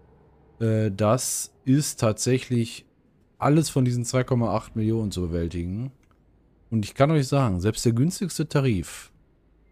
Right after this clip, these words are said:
den ich ja meinen, äh, Mitarbeitenden auferlegt habe, ähm, die dürfen nicht mehr als, äh, das,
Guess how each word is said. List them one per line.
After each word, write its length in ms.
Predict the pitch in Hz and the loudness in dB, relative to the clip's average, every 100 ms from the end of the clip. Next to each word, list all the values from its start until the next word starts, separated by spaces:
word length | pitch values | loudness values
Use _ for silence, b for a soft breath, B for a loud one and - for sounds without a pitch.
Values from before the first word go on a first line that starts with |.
| - | -6
den 160 | 101 95 | -4 -2
ich 260 | 135 120 - | -2 -2 0
ja 200 | 104 101 | 2 4
meinen, 500 | 95 92 90 90 92 | 2 0 0 -2 -4
äh, 260 | 73 85 | -6 -6
Mitarbeitenden 920 | 92 107 98 95 95 - 92 90 92 92 _ _ _ - | -4 -4 -4 -2 -4 -4 -4 -4 -4 -8 _ _ _ -2
auferlegt 640 | 113 120 87 80 80 - | -2 2 0 0 -6 -8
habe, 380 | 90 80 95 135 - _ _ _ _ _ _ _ - | -6 -4 -2 -4 -8 _ _ _ _ _ _ _ -16
ähm, 540 | - 92 90 87 87 87 - - | -6 -2 -2 -2 -4 -8 -14 -12
die 80 | 110 | -6
dürfen 320 | 98 98 - | -2 -4 -2
nicht 200 | 104 101 | -2 0
mehr 260 | 104 104 104 | 0 2 2
als, 460 | 90 95 - - - | 0 -4 -6 -14 -10
äh, 120 | 92 | -8
das, 380 | 92 92 - - | -6 -6 -10 -14